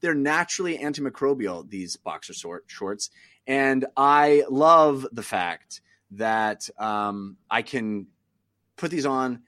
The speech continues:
and feel comfortable and not stress about being, you know, stinky or gunky or any of those E's. But Mac Weldon sells more than just undergarments. They sell basics of all kinds.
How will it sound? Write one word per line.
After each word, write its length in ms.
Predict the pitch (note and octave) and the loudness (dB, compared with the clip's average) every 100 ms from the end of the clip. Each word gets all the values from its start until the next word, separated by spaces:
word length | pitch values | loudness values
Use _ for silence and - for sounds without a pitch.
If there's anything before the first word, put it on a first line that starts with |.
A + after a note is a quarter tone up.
| _ - | _ -16
and 120 | G#2 | -6
feel 160 | D#3 | -4
comfortable 500 | C#3 C3 B2+ A#2+ A#2 - | -2 -4 -6 -8 -8 -8
and 120 | G#2+ | -6
not 200 | A#2+ - | -6 -6
stress 460 | - A2+ A2 - - | -6 -2 -2 -4 -10
about 420 | G#2 F#2+ F#2+ - _ _ - | -6 -4 -4 -8 _ _ -20
being, 460 | G#2+ G#2+ A2 G2+ F2+ - | -14 -10 -8 -8 -10 -14
you 100 | G2+ | -12
know, 300 | F2 E2 - - | -12 -16 -20 -14
stinky 600 | - D3 C#3 C3 A#2 E2 | -6 -6 -6 -8 -8 -10
or 220 | D#2+ D#2 D#2 - _ G2 - | -12 -18 -20 -20 _ _ -8
gunky 460 | B2+ B2 A#2+ G#2 | -8 -8 -10 -8
or 100 | F#2 | -6
any 200 | B2 B2 | -4 -2
of 80 | G#2 | -2
those 360 | G2 F2+ - - - | -4 -4 -10 -16 -14
E's. 440 | A2 F2 D#2+ - - - - - _ _ _ _ _ - _ - - | -12 -12 -10 -14 -14 -20 -20 -20 _ _ _ _ _ -20 _ -20 2
But 260 | C4+ A3 | 4 4
Mac 240 | F#3+ C4+ D4+ | 4 2 4
Weldon 400 | D#4+ D#4+ B3+ - _ _ - | 2 2 0 -2 _ _ -12
sells 280 | - A3+ F3+ | -2 2 4
more 280 | F#3 C#4 A#3+ | 4 2 0
than 240 | D3 D#3 | 0 0
just 420 | D3+ D#3+ D#3 - - | 0 0 0 -4 -6
undergarments. 380 | F#3+ G#3 B2 G#2+ | -2 -2 -2 -2
They 140 | D#3+ | -4
sell 180 | D3+ G#3 | 0 -2
basics 420 | - G3 G3 - | 0 0 0 -2
of 120 | C3+ | -2
all 240 | B2+ E3 F#3+ | 2 2 0
kinds. 520 | C#3+ G#2+ G2+ G2+ | -4 -4 -2 -4